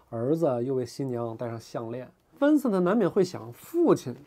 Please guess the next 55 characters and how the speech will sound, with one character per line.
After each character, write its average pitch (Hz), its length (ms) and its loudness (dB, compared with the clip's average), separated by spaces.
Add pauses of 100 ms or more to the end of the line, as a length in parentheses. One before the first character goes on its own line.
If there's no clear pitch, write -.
却 - 160 -10
无 127 160 -4
法 117 180 -12
见 147 140 -2
到 131 80 -2
我 113 120 -8
结 123 220 -8
婚 139 240 -6
的 131 80 -4
那 123 160 -6
天。 110 240 -18 (180)
他 127 60 -14
想 113 340 -10
到 131 120 -6
这 170 340 2
些， 123 240 -4
忍 117 260 -4
不 113 80 -8
住 127 300 -6
泪 147 200 -4
流 113 220 -8
满 120 200 -8
面。 117 280 -12 (380)
所 - 160 -12
以 120 60 -6
Vincent 139 500 -2
说 123 400 -8 (460)
：“我 127 140 -2
愿 160 320 0
意 151 160 0 (120)
以 117 160 -8
十 - 360 -6
年 135 240 2
光 120 260 -2
阴 120 260 -2 (140)
换 - 300 -10
来 123 100 -4
两 117 380 -4
周 143 320 -4
在 127 120 -10
这 123 160 -10
幅 120 140 -12
画 117 260 -8
前 120 280 -10
驻 113 240 -6
足， 110 340 -10 (160)
只 135 140 -6
有 131 100 -4
面 135 380 0
包 165 180 4
果 170 320 0
腹 127 260 -8 (240)
就 120 180 -14
足 - 240 -18 (100)
够。” 120 180 -10